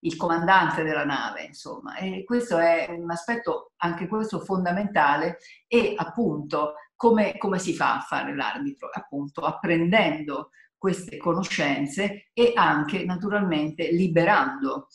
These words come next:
questi fardelli, questi nodi, questi posti di blocco proprio, no? Queste dogane che noi viviamo all'interno del sistema,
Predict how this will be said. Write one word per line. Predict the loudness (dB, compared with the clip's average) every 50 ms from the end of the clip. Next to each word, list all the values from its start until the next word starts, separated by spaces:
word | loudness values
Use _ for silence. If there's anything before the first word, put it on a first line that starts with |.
| -20 _
questi | -8 -6 -6 -6 -4 -6 -6
fardelli, | -4 -4 -4 -2 -2 0 0 0 2 0 0 -2 -2
questi | -4 -6 -8 -8 -6 -4 0 2
nodi, | 4 4 6 4 4 2 0 0 -2 -2 -2
questi | -4 -4 -6 -4 -2 -2 0 2 2 2 0 0 0
posti | 0 0 0 0 0 -2 0
di | 0 0 2
blocco | 4 4 2 2 0 -4 -6 -6 -6
proprio, | -4 -6 -6 -6 -8 -8 -8 -6
no? | -4 -4 -4
Queste | -4 -6 -6 -6 -6 -4
dogane | -2 0 2 4 6 6 6 6 4 2 0 0 -2 -4 -8 -20 -20 _
che | -6 -4
noi | -2 -2 0 0
viviamo | 0 0 0 0 2 2 2 2 2 0
all'interno | -2 -4 -4 -6 -4 -2 -2 -2 -2 -2 -4
del | -4 -6 -8
sistema, | -6 -6 -8 -6 -2 0 0 2 2 2 0 -2